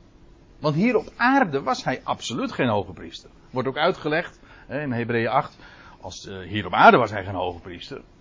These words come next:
En in Hebreeën zeven, vers dertien en veertien wordt het ook gezegd, eh, dan wordt er gezegd van ja, onze, onze Heer is uit de stam van Juda. Waarvan, eh, waarvan de wet, eh, niet spreekt over, eh,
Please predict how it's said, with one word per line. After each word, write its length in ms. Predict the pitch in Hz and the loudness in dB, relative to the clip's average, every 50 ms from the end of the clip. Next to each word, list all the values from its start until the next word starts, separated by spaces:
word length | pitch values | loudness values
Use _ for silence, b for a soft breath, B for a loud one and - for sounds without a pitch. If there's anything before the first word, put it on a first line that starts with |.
| _ B B B B B B B - | _ B B B B B B B -20
En 120 | - 90 90 | -20 -18 -12
in 80 | 90 | -10
Hebreeën 380 | 92 92 90 110 107 107 104 - | -8 -4 0 0 2 2 0 2
zeven, 560 | - 120 120 123 117 110 117 117 113 110 110 | 2 4 4 4 4 2 0 0 0 0 -2
vers 140 | - 95 - | -4 -8 -4
dertien 340 | - 113 113 - 110 104 101 | -2 -2 -2 -2 -4 -4 -4
en 60 | 98 | -2
veertien 300 | 104 113 113 107 110 101 | 0 0 0 0 -2 -2
wordt 140 | 104 101 110 | -4 -2 0
het 100 | 139 151 | 0 0
ook 80 | 147 | 0
gezegd, 240 | - 143 110 92 95 | 0 -4 -6 -6 -8
eh, 200 | 98 101 98 95 | -12 -12 -12 -10
dan 100 | 92 92 | -10 -8
wordt 160 | 92 98 90 | -8 -6 -6
er 120 | 95 95 85 | -8 -8 -6
gezegd 340 | - 104 95 110 104 - | -6 -2 -2 -2 -2 -2
van 100 | - 104 | -4 0
ja, 220 | 101 120 127 117 104 | 2 4 4 4 2
onze, 380 | 107 107 101 95 104 104 98 - - - | -2 -6 -6 -6 -8 -10 -10 -12 -12 -8
onze 240 | 131 123 110 101 107 | -6 -4 -4 -2 -2
Heer 240 | 110 127 123 120 | 0 2 2 2
is 100 | 117 110 | 0 0
uit 140 | 117 117 113 | -2 -2 -2
de 60 | 117 | -4
stam 260 | - - 135 131 131 117 | -4 -4 -4 -4 -2 -4
van 160 | 135 131 143 | -4 -6 -4
Juda. 320 | 180 220 214 - - - - B B B B B B B B | -4 -4 -4 -4 -4 -6 -10 B B B B B B B B
Waarvan, 520 | - 110 107 - - 110 104 104 101 101 | -4 -2 -2 0 0 0 0 0 0 -2
eh, 300 | 101 101 101 104 98 92 95 92 - - - - B B B B B | -2 -2 -4 -4 -6 -8 -12 -14 -18 -20 -20 -20 B B B B B
waarvan 380 | - 110 101 87 110 101 101 98 | -2 -2 -2 0 -2 -2 -2 -2
de 60 | 101 | 0
wet, 360 | 101 123 117 117 - - - 104 | 0 0 0 -2 -4 -12 -14 -14
eh, 60 | 104 95 | -14 -12
niet 260 | 98 117 156 190 165 - | -6 -4 -4 -4 -4 -6
spreekt 500 | - - - - - 110 98 95 - 113 | -10 -12 -10 -6 -6 -6 -6 -6 -6 -4
over, 460 | 110 107 104 98 110 113 107 110 110 | -4 -4 -2 -2 -2 -2 -2 -2 -2
eh, 220 | 110 110 110 107 | -2 -2 -4 -4